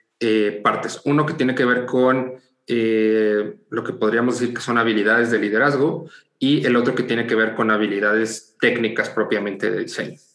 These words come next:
¿no? Em, ¿por qué necesitas las habilidades de dis-, de liderazgo? Eh, tiene que ver con justo, eh, la cantidad de diseñadores que hay,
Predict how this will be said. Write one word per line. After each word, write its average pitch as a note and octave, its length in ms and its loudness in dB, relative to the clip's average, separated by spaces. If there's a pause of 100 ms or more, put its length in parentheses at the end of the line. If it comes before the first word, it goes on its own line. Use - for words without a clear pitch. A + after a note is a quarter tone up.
(140)
¿no? B2 260 -8 (1200)
Em, A#2 480 2 (1160)
¿por C3 260 2
qué D#3+ 160 2
necesitas D#3 560 2
las B2 180 2
habilidades A#2 760 2
de G#2 240 0
dis-, - 380 -10
de G2 240 -2
liderazgo? G#2+ 840 0 (400)
Eh, G#2 540 -2
tiene C#3 260 2
que D3 100 2
ver B2+ 380 0
con C3 460 -2
justo, C#3 920 0
eh, G#2 640 -4
la A2 180 0
cantidad G#2+ 500 0
de B2 320 2
diseñadores A2+ 640 0
que - 180 0
hay, B2+ 320 0